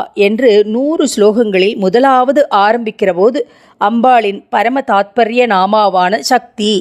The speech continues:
என்பது வந்துவிடுகிறது. சைவம், வைஷ்ணவம் மாதிரி அம்பாள் மதத்துக்கு சாக்தம் என்றே பேர். சக்தியினுடையது என்றே அதற்கு அர்த்தம். பிரம்மத்தின் சக்திக்குத்தான், அதாவது பவருக்கு, எனர்ஜிக்குத்தான் அம்பாள்.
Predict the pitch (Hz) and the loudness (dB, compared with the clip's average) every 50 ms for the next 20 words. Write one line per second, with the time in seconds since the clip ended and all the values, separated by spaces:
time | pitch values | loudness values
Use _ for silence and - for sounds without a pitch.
0 | - - 196 190 185 170 185 208 277 240 190 185 190 208 202 202 190 180 196 180 | -2 -2 -2 0 0 0 0 2 2 0 0 0 0 0 0 0 0 0 0 0
1 | 180 175 185 233 - - _ _ _ _ _ _ _ _ _ - - 254 226 220 | 0 0 0 -2 -2 -6 _ _ _ _ _ _ _ _ _ -2 0 0 2 2
2 | 214 214 202 220 240 269 240 208 196 208 - - 233 220 208 214 196 190 185 185 | 0 0 0 0 0 2 0 0 0 0 -2 -4 -2 0 0 -2 0 0 0 0
3 | 190 185 233 302 - - - 220 226 240 233 233 233 226 226 202 196 185 185 202 | 2 0 -2 -4 -4 -2 -2 -2 -2 0 0 0 0 0 0 0 0 0 0 0
4 | 208 - - 196 196 - 285 269 - 214 214 220 220 _ _ - 196 214 214 - | -2 -2 -4 -4 -2 -4 -2 0 0 0 0 -2 -4 _ _ -2 -2 -2 -2 -4
5 | - 202 190 185 175 180 202 220 - 214 190 196 202 202 - _ _ _ _ _ | -2 -2 0 0 0 -2 -2 -2 -2 -2 -2 -2 -2 -4 -8 _ _ _ _ _
6 | _ _ - - 226 226 - - 311 311 311 294 269 262 254 240 240 233 247 262 | _ _ -4 -2 -2 -2 -2 0 0 2 2 4 4 4 4 2 2 2 0 0
7 | 247 466 - 208 208 196 180 196 226 - - 202 185 196 196 - - 233 196 190 | 0 0 0 0 0 0 0 0 0 2 0 0 0 0 -2 -2 -2 -2 -2 -2
8 | - - - 240 240 240 - _ _ _ _ _ _ _ - 185 208 208 214 233 | -4 -2 -2 -2 -2 -2 -8 _ _ _ _ _ _ _ -2 0 0 0 2 0
9 | 247 262 254 - 247 226 214 - _ - - 208 - - - 220 220 - 208 202 | -2 -2 -2 -4 -4 -4 -4 -6 _ -4 -2 -2 -2 -2 -4 -4 -2 -4 -4 0
10 | - 196 190 185 175 - - - 196 190 190 190 190 190 190 185 202 277 302 - | 0 0 0 0 -2 -6 -4 -2 0 2 2 2 2 2 0 0 0 -2 -2 -6
11 | _ _ _ _ - - 240 254 254 311 320 302 269 - - 247 262 269 - - | _ _ _ _ -2 0 0 2 2 2 0 0 -2 -4 -2 0 0 0 0 0
12 | 196 196 196 233 277 302 285 240 285 277 - - 220 - - 196 220 262 - 185 | 0 0 2 2 0 0 0 -4 -8 -4 -4 -4 -2 0 -2 -2 -2 -2 -4 -6
13 | 185 190 196 214 220 208 208 | -4 -2 0 0 0 0 -2